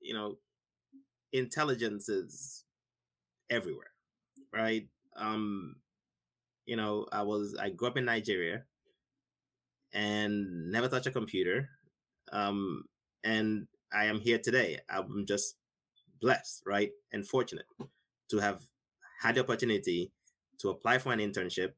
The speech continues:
that was specifically for, <laughs> you know, for, for, uh, for H B C Us. That's how I got to nasa. And that was kind of the start of,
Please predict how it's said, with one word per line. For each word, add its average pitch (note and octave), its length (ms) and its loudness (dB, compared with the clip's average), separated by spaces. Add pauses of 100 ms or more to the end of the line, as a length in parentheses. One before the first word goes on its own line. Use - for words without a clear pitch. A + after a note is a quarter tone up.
(140)
that F#2+ 140 2
was F2 140 2
specifically G2+ 680 2
for, F#2+ 480 0
<laughs> - 60 -12
you - 120 -4
know, F#2+ 200 -4 (420)
for, G#2 240 -2
for, F#2+ 360 0
uh, F2 120 0 (340)
for F#2 100 -2
H A#2+ 180 2
B A#2 100 0
C A2 140 0 (240)
Us. - 200 -4 (420)
That's A2 180 2
how A#2+ 80 4
I A2+ 80 4
got A2+ 200 2
to G2 80 -2
nasa. F2+ 540 -2 (100)
And F2+ 460 -2
that F#2+ 120 2
was F#2+ 120 2
kind G2 100 -2
of F#2+ 80 0
the F#2+ 60 0
start G2 260 2
of, F#2 160 -2